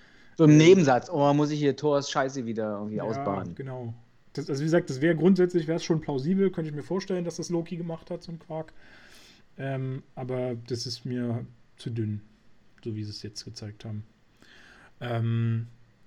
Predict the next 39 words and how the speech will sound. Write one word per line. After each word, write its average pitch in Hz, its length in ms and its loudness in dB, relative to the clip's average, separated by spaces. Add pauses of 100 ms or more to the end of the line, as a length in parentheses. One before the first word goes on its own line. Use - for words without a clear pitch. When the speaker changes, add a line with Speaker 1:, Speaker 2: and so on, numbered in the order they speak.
(160)
Speaker 2:
genau, 185 220 6
aber 127 160 0
wir 147 80 4
sehen 170 200 8
dann 175 120 2
auf 147 100 -4
jeden 160 120 0
Fall 127 160 -4
Thor 160 360 -4
in 120 180 -6
Vanaheim, 175 800 -6
einem 131 380 -12
der, 123 640 -10
äh, 131 100 -14
ei-, - 100 -14
einer 156 320 -6
der 131 180 -8
neuen 131 320 -10
Welten, 165 500 -4 (680)
ähm, 123 560 -6 (920)
wo, 117 760 0 (260)
äh, 113 480 -12
eben 123 240 -8
halt 113 180 -8
auch 113 220 -12
wieder 117 280 -8 (520)
eine - 420 -16
kleine 117 220 -6
Schlacht 151 260 -10
findet. 147 240 -4
Und 127 80 -8
ich 117 60 -8
finde, 202 220 0
da - 40 -10
kommt 180 140 2
eine 165 80 2
ganz 160 220 0
nette 156 200 2
Szene. 170 480 4